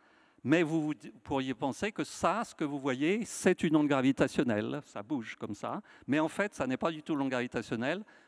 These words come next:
parce que l'onde gravitationnelle est mille fois plus petite que ce que vous voyez. C'est-à-dire ce que vous voyez, euh, c'est du bruit. Et il faut chercher un facteur mille en dessous pour arriver à voir l'onde gravitationnelle.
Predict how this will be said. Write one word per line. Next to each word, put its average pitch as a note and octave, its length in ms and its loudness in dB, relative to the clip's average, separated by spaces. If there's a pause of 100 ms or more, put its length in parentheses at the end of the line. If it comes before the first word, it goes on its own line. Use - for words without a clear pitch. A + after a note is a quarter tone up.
parce C3 140 -6
que C#3 120 0
l'onde E3+ 240 2
gravitationnelle D3+ 680 0
est B2+ 140 -2
mille G#3 180 4
fois G3+ 240 0
plus E3+ 180 0
petite - 480 -10 (140)
que D3 100 0
ce - 80 -8
que - 80 -2
vous C#3+ 180 -4
voyez. B2+ 380 -4 (320)
C'est-à-dire B2+ 480 -2
ce - 100 -12
que - 100 -4
vous E3 160 -6
voyez, C#3 480 -2 (380)
euh, A#2+ 760 -2
c'est C#3 220 0
du D#3 100 2
bruit. A#2+ 300 2 (500)
Et D#3 440 2
il D3 140 -2
faut F3+ 520 0
chercher - 640 -2 (100)
un C3 100 -2
facteur C#3+ 360 0
mille F3 320 4
en C3+ 160 0
dessous G3+ 320 -2
pour D#3+ 240 0
arriver C3 400 -2
à A#2+ 60 2
voir D#3 240 4
l'onde C3+ 160 2
gravitationnelle. A#2+ 760 -2